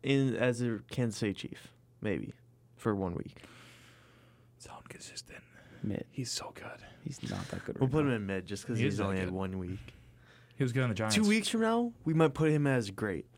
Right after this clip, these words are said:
Speaker 2: I'm gonna
Speaker 3: No.
Speaker 2: put him as the guy in about two
Speaker 3: <laughs>
Speaker 2: weeks.
Speaker 1: Yeah.
Speaker 3: You can stop.
Speaker 1: All right, anyway.
Speaker 2: That's
Speaker 3: Kenny
Speaker 2: why I'm
Speaker 3: Galladay.
Speaker 2: starting him off here.
Speaker 1: Uh,
Speaker 2: Bench or
Speaker 1: dog
Speaker 2: dog
Speaker 1: water.
Speaker 2: water. Bench or dog water.
Speaker 1: Dog
Speaker 2: One of
Speaker 1: water.
Speaker 2: those two.
Speaker 3: He's
Speaker 1: He's
Speaker 3: not dog
Speaker 1: done.
Speaker 3: water. K J Hamler.
Speaker 2: Dog water.
Speaker 1: Dog water.
Speaker 3: Whoa.
Speaker 2: Bench. Okay,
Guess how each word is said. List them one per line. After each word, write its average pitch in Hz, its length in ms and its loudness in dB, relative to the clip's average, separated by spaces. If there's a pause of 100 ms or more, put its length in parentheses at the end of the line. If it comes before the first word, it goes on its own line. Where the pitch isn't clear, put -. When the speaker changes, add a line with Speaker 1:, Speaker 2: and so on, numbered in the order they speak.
Speaker 2:
I'm - 120 0
gonna 156 120 6
Speaker 3:
No. - 40 10
Speaker 2:
put - 80 4
him 127 60 0
as 113 160 -2
the 117 100 -4
guy 113 260 0
in 95 120 -8
about 92 200 -6
two 101 100 -4
Speaker 3:
<laughs> 90 60 2
Speaker 2:
weeks. 127 260 4
Speaker 1:
Yeah. 123 220 2 (120)
Speaker 3:
You - 180 -2
can - 120 -8
stop. - 240 -10
Speaker 1:
All 123 80 2
right, 101 160 0
anyway. 101 160 -2
Speaker 2:
That's 113 140 -2
Speaker 3:
Kenny 240 240 10
Speaker 2:
why 175 80 10
I'm 170 180 10
Speaker 3:
Galladay. 110 120 -2
Speaker 2:
starting 113 240 -2
him 110 40 -2
off 104 160 -4
here. 107 220 -4 (240)
Speaker 1:
Uh, - 20 -6 (120)
Speaker 2:
Bench 113 160 4
or 135 40 2
Speaker 1:
dog 151 320 8
Speaker 2:
dog 139 80 6
Speaker 1:
water. 123 60 8
Speaker 2:
water. 117 600 6
Bench 139 220 0
or 151 60 0
dog 113 220 2
water. 95 200 0
Speaker 1:
Dog 107 160 2
Speaker 2:
One 101 120 2
of 101 40 2
Speaker 1:
water. 104 160 4
Speaker 2:
those 104 140 0
two. - 60 0
Speaker 3:
He's 113 100 0
Speaker 1:
He's 110 120 0
Speaker 3:
not 104 140 2
dog 95 100 0
Speaker 1:
done. 95 100 2
Speaker 3:
water. 113 280 -2 (220)
K 147 100 4
J 151 140 6
Hamler. 110 300 2 (560)
Speaker 2:
Dog 127 260 6
water. 110 340 2
Speaker 1:
Dog 92 140 -2
water. - 40 2
Speaker 3:
Whoa. 107 800 4 (440)
Speaker 2:
Bench. 107 320 2
Okay, 85 280 -2